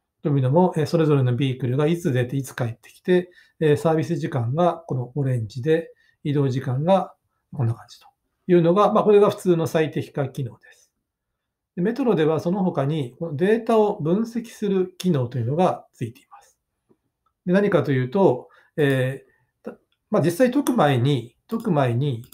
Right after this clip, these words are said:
えー、例えば時間帯別に、はい、これ時間帯ですね。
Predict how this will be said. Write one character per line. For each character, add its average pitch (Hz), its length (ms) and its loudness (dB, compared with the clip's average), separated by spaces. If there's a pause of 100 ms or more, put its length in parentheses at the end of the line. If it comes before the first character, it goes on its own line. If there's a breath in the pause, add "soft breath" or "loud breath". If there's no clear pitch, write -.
(380)
え 131 400 -2
ー、 156 120 -6
例 247 100 0
え - 20 -2
ば 139 280 4
時 135 120 -4
間 226 280 -2
帯 208 220 0
別 185 300 -2
に、 175 320 -2 (1120)
は 135 160 -4
い、 - 100 -12 (220)
こ 175 80 0
れ 165 200 2
時 - 140 -4
間 151 300 0
帯 147 160 0
で 143 80 -2
す - 100 -12
ね。 120 160 -2